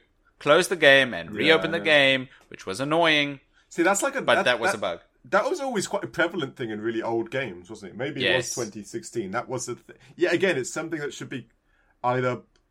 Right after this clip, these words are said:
Speaker 2: should have been patched out, but they don't do
Speaker 1: Yes.
Speaker 2: it anymore because of the new versions of Windows or whatever. I don't know what they're, but you're right. That used to be a prevalent thing in a lot of old P C games. That as soon as
Speaker 1: Very
Speaker 2: you,
Speaker 1: much.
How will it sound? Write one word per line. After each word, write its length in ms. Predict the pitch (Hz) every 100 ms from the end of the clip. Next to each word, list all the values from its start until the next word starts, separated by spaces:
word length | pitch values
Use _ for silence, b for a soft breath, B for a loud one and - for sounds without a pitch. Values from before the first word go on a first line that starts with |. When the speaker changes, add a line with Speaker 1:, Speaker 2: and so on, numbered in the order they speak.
| _ -
Speaker 2:
should 280 | - 143 139
have 120 | 170
been 160 | 180
patched 400 | 135 170 165 -
out, 280 | 160 170 170
but 140 | 143 131
they 140 | 123
don't 220 | 127 127
do 140 | 104 123
Speaker 1:
Yes. 100 | 127
Speaker 2:
it 20 |
anymore 360 | 135 135 139 151
because 240 | 131 131
of 80 | 107
the 60 | 110
new 200 | 110 113
versions 440 | 113 110 117 101
of 80 | 92
Windows 520 | 101 104 110 107 104
or 60 | 110
whatever. 340 | 110 104 104
I 40 | 104
don't 140 | 98
know 40 |
what 100 | 95
they're, 160 | 95 92 b b b
but 160 | 165 156
you're 80 |
right. 160 | 180 143
That 140 | 185
used 200 | 196 175
to 60 | 160
be 60 | 143
a 60 |
prevalent 500 | - 151 151 147 143
thing 240 | - 135 139
in 80 | 117
a 60 |
lot 280 | 104 113 143
of 120 | 104
old 260 | 104 107 117
P 140 | 117 110
C 200 | 117 104
games. 400 | 110 113 117 -
That 80 |
as 100 | -
soon 140 | - 120
as 60 | 110
Speaker 1:
Very 80 | 107
Speaker 2:
you, 20 |
Speaker 1:
much. 380 | 92 76 - -